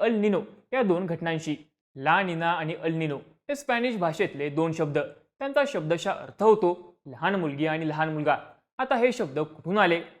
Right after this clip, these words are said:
आणि त्यांचा हवामानाशी काय संबंध आहे हे समजून घेण्यासाठी आपल्याला थोडं इतिहासात जावं लागेल. इक्वाडोर आणि पेरू हे दक्षिण अमेरिका खंडातले दोन देश,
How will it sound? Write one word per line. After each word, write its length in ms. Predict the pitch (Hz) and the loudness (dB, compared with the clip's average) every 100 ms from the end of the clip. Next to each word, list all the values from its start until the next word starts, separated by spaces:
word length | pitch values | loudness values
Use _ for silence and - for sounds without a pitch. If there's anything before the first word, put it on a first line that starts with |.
| _ | _
आणि 100 | 269 | -6
त्यांचा 340 | 269 254 247 247 | -2 -2 0 0
हवामानाशी 560 | 151 165 170 170 180 | 2 0 0 -4 -6
काय 160 | 170 160 | -4 -6
संबंध 440 | 160 123 151 190 | -8 -10 -4 4
आहे 200 | 196 151 | 4 4
हे 100 | 151 | -2
समजून 320 | 151 143 143 123 | -6 -10 -10 -10
घेण्यासाठी 520 | 120 175 190 175 170 - _ - | -4 -2 -2 -2 -4 -8 _ -6
आपल्याला 300 | 226 240 247 247 | -4 -2 -2 0
थोडं 160 | 180 196 | -2 -2
इतिहासात 400 | 156 160 123 143 | -4 -6 -4 -6
जावं 280 | 139 143 147 | 0 0 2
लागेल. 240 | 143 139 - _ _ - | 0 -2 -6 _ _ -12
इक्वाडोर 420 | - - 202 185 180 - - - | -8 4 6 6 4 -4 -16 -6
आणि 120 | 247 | -4
पेरू 280 | 233 220 156 - - _ | 2 4 4 -2 -18 _
हे 60 | 269 | 2
दक्षिण 340 | 247 240 262 | 2 2 0
अमेरिका 340 | 208 185 185 196 | -2 -2 0 -2
खंडातले 420 | 156 147 135 143 147 | -4 -6 -6 -4 -2
दोन 260 | 151 156 | 0 0
देश, 200 | 151 156 | -2 -4